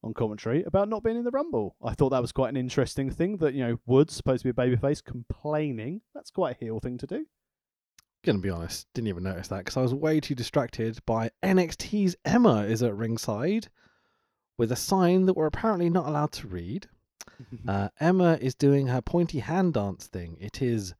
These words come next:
Speaker 2: barely acknowledged by commentary, or indeed the wrestlers or fans. <laughs> Apparently. What the hell is this?
Speaker 1: Cole does say, "Oh, there's Emma from N X T again, dancing."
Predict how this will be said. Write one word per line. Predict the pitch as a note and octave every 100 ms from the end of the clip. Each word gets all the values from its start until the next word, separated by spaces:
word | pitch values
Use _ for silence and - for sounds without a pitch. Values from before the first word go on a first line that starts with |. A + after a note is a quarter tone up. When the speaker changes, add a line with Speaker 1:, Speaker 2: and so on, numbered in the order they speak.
| _ G2+
Speaker 2:
barely | G2+ A#2+ D3+ A#3+ A#3+
acknowledged | G#3 G3 B3+ B3 G3+ -
by | G#3
commentary, | G#3+ B3 C4 F#3 G2 E2 E2+ -
or | F3
indeed | G#3 B3 C4
the | A#3+
wrestlers | B3 - - C4+ G#3+ -
or | B3+ C#4
fans. | - D4 D4 G3+ - G3+ F#3+ - -
<laughs> | A#3+ -
Apparently. | - - - - - - _ _ _ _
What | F#3+ - -
the | A2
hell | G#2+ A#2+
is | B2+ A#2+
this? | B2 A#2+ G#2+
Speaker 1:
Cole | - A#3+ G3
does | G#3 F#3
say, | D3+ C3
"Oh, | D3+ F3 -
there's | D3 D#3 - -
Emma | E3 E3+ C#3
from | - C#3+ -
N | D#3+
X | D#3 -
T | - F3 D#3+
again, | B2 C#3 E3+ F#3 _ -
dancing." | C#3 C3+ C3+ - D3 D#3